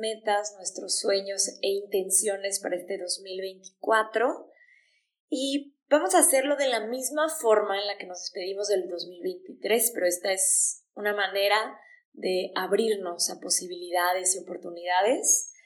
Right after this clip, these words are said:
igualmente en las cuatro áreas de nuestra vida: hogar y familia, trabajo y finanzas, salud y bienestar,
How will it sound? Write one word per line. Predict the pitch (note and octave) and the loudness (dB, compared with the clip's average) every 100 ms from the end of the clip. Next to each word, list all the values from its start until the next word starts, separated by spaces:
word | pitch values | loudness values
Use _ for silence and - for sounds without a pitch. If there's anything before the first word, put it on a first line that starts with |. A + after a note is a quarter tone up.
| _ _ _ _ _ | _ _ _ _ _
igualmente | - G3 G3+ G#3+ G#3+ G#3+ G3+ - A3+ - | -20 -12 0 2 2 0 -2 -2 -4 -2
en | A3+ B3+ C#4 - | -2 0 -2 -10
las | - G3+ F#3+ - - _ | -4 0 0 0 -4 _
cuatro | - A#3 A3 - A#3 - - | 2 4 4 4 0 -2 0
áreas | G3 G3 G3 | 2 4 4
de | G3 | 0
nuestra | F#3+ F3 - - | -6 -10 -8 -6
vida: | E3 F3 - - _ _ _ - _ _ | -4 -4 -6 -10 _ _ _ -20 _ _
hogar | - G3 F#3+ | 0 2 2
y | |
familia, | F#3 F#3+ F#3 A#3+ C#4 C#4+ - - _ _ _ _ | 2 -6 -2 2 6 4 2 -6 _ _ _ _
trabajo | - F#3 F3+ F3+ - F#3+ G3 G3 - | 0 4 4 4 0 -4 -4 -6 -4
y | C4 | -2
finanzas, | C4+ A#3+ G#3 F#3 F#3 - A#3 D4 F#4 - - - - - _ _ _ _ _ | 0 -2 0 2 4 2 2 0 0 2 2 2 0 -4 _ _ _ _ _
salud | - F3+ G3 | -2 2 2
y | G3 G3 | 0 0
bienestar, | F#3+ F#3+ - G#3 A#3 | -2 0 0 4 4